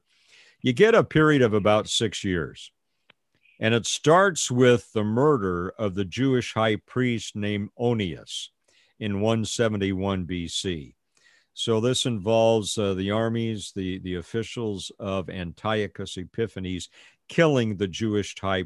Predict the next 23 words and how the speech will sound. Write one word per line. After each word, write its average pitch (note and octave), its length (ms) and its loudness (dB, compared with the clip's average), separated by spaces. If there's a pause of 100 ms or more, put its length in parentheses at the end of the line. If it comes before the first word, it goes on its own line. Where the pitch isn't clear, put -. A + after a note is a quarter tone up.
priest G2 540 -6 (300)
in G2+ 220 -4
one A2 260 0
seventy-one F#2+ 760 -4
B E2+ 240 -8
C. F2 480 -6 (640)
And G#2 200 0
after C3+ 440 2
they G#2+ 160 4
kill D#3 380 2
the A2 160 2
high G2+ 240 2
priest, G#2+ 680 -2
Antiochus A2 1040 -2
Epiphanes G2 640 -4
sets A#2 320 -2
up A2 140 -6
his A2 220 -6
own B2+ 240 -4
set G#2 300 -4
of G2 140 -6
pseudo B2 480 -4
priests. - 640 -14